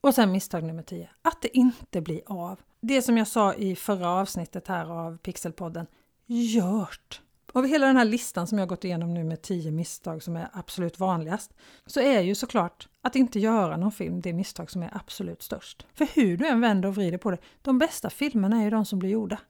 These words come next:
Och om du inte använder video idag i din marknadsföring så missar du ju en jättestor möjlighet. Vår hjärna tar till sig information av en video mer än sextiotusen gånger snabbare än från en text.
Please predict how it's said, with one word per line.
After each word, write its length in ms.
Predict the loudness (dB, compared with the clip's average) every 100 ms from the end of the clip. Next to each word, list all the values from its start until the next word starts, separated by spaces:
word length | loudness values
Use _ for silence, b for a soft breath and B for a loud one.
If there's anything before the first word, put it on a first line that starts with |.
| _ 2
Och 100 | 6
om 100 | 8
du 120 | 6
inte 140 | 6
använder 340 | 6 6 4 2
video 300 | 0 2 2
idag 200 | 4 2
i 40 |
din 160 | 2 2
marknadsföring 560 | 0 -2 -6 -6 -8
så 140 | 0 2
missar 420 | 4 2 -2 -2
du 220 | -2 -2
ju 60 | 0
en 140 | -2
jättestor 1300 | -2 -4 -2 -4 -6 _ _ -8 -6 -4 -2 -2 -4 -12 _
möjlighet. 680 | 2 2 0 -4 -10 _ -20 _ B B B B
Vår 200 | -2 2
hjärna 360 | 4 6 6 4
tar 100 | -2
till 240 | -2 -2
sig 160 | -2 -4
information 720 | -4 -4 -6 -4 -4 -2 -4
av 140 | -4 -2
en 120 | -2
video 360 | -4 -4 -4
mer 180 | -4 -4
än 120 | -4 -6
sextiotusen 1160 | -8 -2 -2 -2 -6 -4 -2 0 0 0 -4
gånger 320 | 0 2 2 -2
snabbare 480 | -4 -4 -6 -10
än 80 | -12
från 200 | -12 -12
en 100 | -12
text. 460 | -12 -14 -14 -16